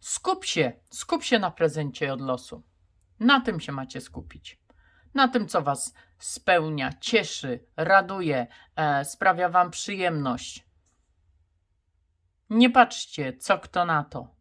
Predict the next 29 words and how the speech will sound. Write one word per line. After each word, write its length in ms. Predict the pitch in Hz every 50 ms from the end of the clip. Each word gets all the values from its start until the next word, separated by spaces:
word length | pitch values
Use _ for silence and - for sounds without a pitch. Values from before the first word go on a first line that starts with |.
| _ -
Tu, 400 | - 240 247 247 247 247 247 247 - _ _ _ -
jak 260 | - 196 196 196 165 170
wam 260 | 185 220 233 233 220
będzie 380 | 226 226 220 220 202 220 220
dobrze, 500 | 214 220 220 208 190 180 185 202 202 202
jak 260 | 202 185 165 160 156 180
wy 280 | 160 143 151 202 233
będziecie 520 | 220 226 220 214 208 208 208 208 - 208 202
zadowoleni, 760 | - 202 196 196 196 185 196 190 185 185 185 180 180 180 180 - - - - _ _ _
to 180 | - - 220 220
i, 320 | 220 220 220 220 220 214 240 - -
e, 180 | 202 208 202
osoby 420 | - 214 - - 220 220 208 208 214
k-, 140 | - 208 196
w 80 | 175
waszym 340 | - 202 202 196 - 208 196
otoczeniu 580 | 190 190 196 190 190 - 202 196 190 175 165 165 - - _ -
nie 160 | 214 226 247
mogą 340 | 240 240 226 - 170 160 147
być 220 | 151 143 - -
niezadowolone, 840 | 143 139 135 127 143 139 123 139 131 127 131 127 123 120 123 123 123
bo 100 | 139 165
człowiek 340 | - 220 214 202 202 190 175
zadowolony 680 | 196 202 196 202 202 190 202 208 208 214 214 208 208 208
rozsiewa 680 | 202 196 - - - - - 220 202 185 190 180 170
radość, 520 | 165 175 190 190 180 190 185 175 - - 185
uśmiech 380 | 180 170 - - 180 170 156
dookoła 500 | 147 160 147 143 143 - 160 151 147 139
siebie. 380 | 139 - - 131 123 - -